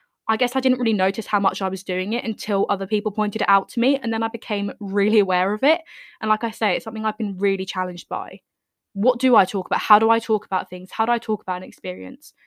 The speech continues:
Like, the other day I went to something and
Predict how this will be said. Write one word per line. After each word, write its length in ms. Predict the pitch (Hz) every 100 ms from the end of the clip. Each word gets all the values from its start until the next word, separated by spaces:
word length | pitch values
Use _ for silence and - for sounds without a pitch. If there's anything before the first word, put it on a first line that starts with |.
| _ _ _ _
Like, 260 | 254 - - _ _ _ _ _ _ _ _ - -
the 140 | 233
other 180 | 240 254
day 160 | 233
I 120 | 226 202
went 220 | 208 208
to 40 |
something 480 | - 214 - 185 185 190
and 240 | 185 190